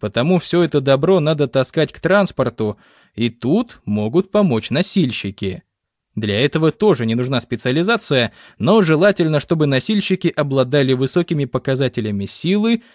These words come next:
и выносливости. А вот гонец... Звучит совершенно безопасно,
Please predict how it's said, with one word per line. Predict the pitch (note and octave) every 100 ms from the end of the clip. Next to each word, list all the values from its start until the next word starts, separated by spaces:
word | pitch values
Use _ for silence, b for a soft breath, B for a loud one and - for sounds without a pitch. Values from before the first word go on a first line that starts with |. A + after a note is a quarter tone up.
| b
и | - G#2
выносливости. | A#2 F#3 F#3 B2 G#2 F#2+ F2+ - G2 F#2 - _ _ _ _ _ -
А | G2
вот | A#2 G#2
гонец... | G2+ F#2 A#2+ F3+ - - - _ _ _ _ _ _ -
Звучит | G2+ G2+ B2 - B3
совершенно | - C#3 C#3 - F#3+ G3 D#3 C#3
безопасно, | A2+ A#2+ C3+ - G#3+ G#3+ - C3+ A2+